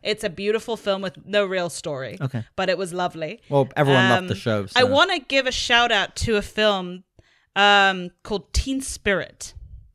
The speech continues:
Speaker 2: Oh, I saw that with
Speaker 1: You saw
Speaker 2: Ellie
Speaker 1: it?
Speaker 2: Fanning. Yeah.
Speaker 1: She is really
Speaker 2: Yeah,
Speaker 1: good.
Speaker 2: yeah.
Speaker 1: What I liked
Speaker 2: Cute.
Speaker 1: about this film, so I watched it on the plane.
Speaker 2: Mm-hmm.
Speaker 1: Her performances were brilliant.
Speaker 2: Mm.
Speaker 1: And I, it just kinda took me by surprise,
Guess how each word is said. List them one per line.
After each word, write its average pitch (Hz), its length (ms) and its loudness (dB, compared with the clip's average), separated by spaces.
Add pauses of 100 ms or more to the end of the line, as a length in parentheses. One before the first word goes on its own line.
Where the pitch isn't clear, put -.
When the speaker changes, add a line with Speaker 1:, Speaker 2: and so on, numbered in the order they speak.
Speaker 2:
Oh, 285 140 4
I 262 100 4
saw 302 260 4
that 143 280 4
with 139 160 4
Speaker 1:
You - 60 -4
saw 175 120 4
Speaker 2:
Ellie 294 140 8
Speaker 1:
it? 494 80 8
Speaker 2:
Fanning. 208 400 4
Yeah. 226 260 4
Speaker 1:
She 392 120 -2 (160)
is 208 100 -8
really 196 440 -4 (120)
Speaker 2:
Yeah, 403 220 2
Speaker 1:
good. 165 160 -2
Speaker 2:
yeah. 269 180 -2 (540)
Speaker 1:
What 285 220 4
I 359 120 6
liked 269 240 4
Speaker 2:
Cute. 294 120 0
Speaker 1:
about 233 160 0
this 220 140 -6
film, 214 160 -4
so 240 160 0
I 226 80 8
watched 226 260 0
it 294 40 0
on 247 120 -2
the 277 80 -6
plane. 196 480 -4
Speaker 2:
Mm-hmm. 143 240 0 (440)
Speaker 1:
Her 254 260 2
performances 254 800 0
were 185 100 -4
brilliant. 180 580 -2
Speaker 2:
Mm. 127 180 -6 (180)
Speaker 1:
And 233 140 -4
I, 233 140 0
it 247 120 0
just - 180 -8
kinda 330 240 0
took - 260 0
me 240 120 -8
by 226 180 0
surprise, 214 920 -4